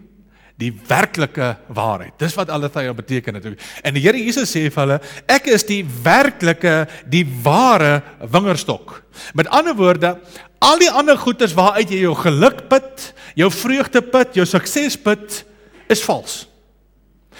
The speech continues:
Ek is die werklike bron van geluk en van lewe in hierdie lewe. Al die ander goed is namaaksels,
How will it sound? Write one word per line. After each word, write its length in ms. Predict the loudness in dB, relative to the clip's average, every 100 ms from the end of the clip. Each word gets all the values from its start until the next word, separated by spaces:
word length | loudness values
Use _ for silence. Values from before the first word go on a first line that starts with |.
| -20 0
Ek 200 | 0 2
is 120 | 0
die 160 | 0 -2
werklike 720 | 0 4 4 4 0 0 0
bron 420 | 2 2 2 0 -10 -20 _ _ _ _ -20 -10
van 240 | -2 -2
geluk 580 | 2 2 4 2 2 -10 -18 -6
en 160 | -4 -2
van 240 | -2 -2
lewe 560 | 0 0 0 0 0 -2 -8 -4
in 160 | -4
hierdie 440 | 0 0 0 -2 -4
lewe. 380 | -2 -4 -6 -14 _ _ _ _ _ _ _ -20 _
Al 160 | 0 2
die 80 | 2
ander 200 | 0 0
goed 420 | -2 -12 -18 -20 -20 _ _ _ _ _ _ _ _ _ _ _ _ _ -12
is 160 | -10
namaaksels, 1080 | -4 0 0 0 -2 -4 -10 -12 -16 -20 -20